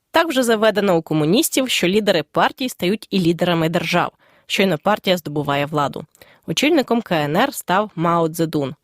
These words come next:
один із засновників Комуністичної партії Китаю,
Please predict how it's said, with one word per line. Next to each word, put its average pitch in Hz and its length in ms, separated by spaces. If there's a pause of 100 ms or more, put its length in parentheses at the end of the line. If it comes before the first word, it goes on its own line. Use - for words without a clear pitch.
(280)
один 202 260
із 202 100
засновників 170 600
Комуністичної 156 720
партії 160 400
Китаю, 277 520